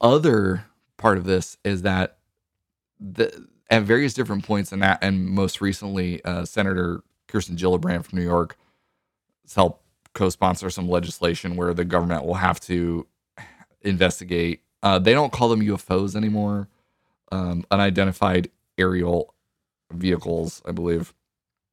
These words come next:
or, uh, unidentified aerial phenomenon, U A Ps.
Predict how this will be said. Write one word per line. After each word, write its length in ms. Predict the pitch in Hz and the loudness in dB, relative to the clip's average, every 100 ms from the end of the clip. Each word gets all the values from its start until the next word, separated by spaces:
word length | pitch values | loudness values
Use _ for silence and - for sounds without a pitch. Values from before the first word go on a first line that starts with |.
| _ _ - | _ _ 2
or, 240 | 98 92 - | 4 2 2
uh, 460 | 98 92 90 90 - _ _ _ _ _ _ | 2 2 0 -2 -6 _ _ _ _ _ _
unidentified 600 | 110 117 110 107 98 101 - | 2 4 2 2 2 0 2
aerial 320 | 92 90 80 | 0 2 0
phenomenon, 560 | - 87 82 78 78 87 | -2 -4 -4 -6 -6 -4
U 100 | 87 | -4
A 120 | 76 | -4
Ps. 440 | - - 50 - | -8 -10 -12 -20